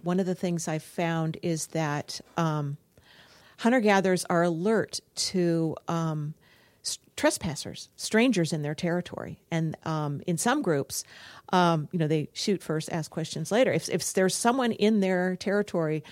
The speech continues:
that is a stranger, um, they immediately, um, sus-,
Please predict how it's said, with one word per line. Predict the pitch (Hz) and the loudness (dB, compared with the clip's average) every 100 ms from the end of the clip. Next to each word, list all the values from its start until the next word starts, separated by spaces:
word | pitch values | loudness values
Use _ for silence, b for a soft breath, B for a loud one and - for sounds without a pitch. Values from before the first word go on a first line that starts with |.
| B B B | B B B
that | 170 165 160 | 2 4 4
is | 175 151 | 2 0
a | 165 | -4
stranger, | - 165 196 165 143 139 B B B | 0 2 2 2 -2 -4 B B B
um, | - 160 156 147 - | -2 0 0 -2 2
they | 190 | 2
immediately, | - 165 180 196 175 165 165 156 156 - - | 4 2 2 2 0 -2 -2 -2 -2 -6 -6
um, | 156 147 135 135 - - - | -4 -4 -6 -8 -14 -20 -12
sus-, | - 185 - - - | -6 -4 -4 -4 -8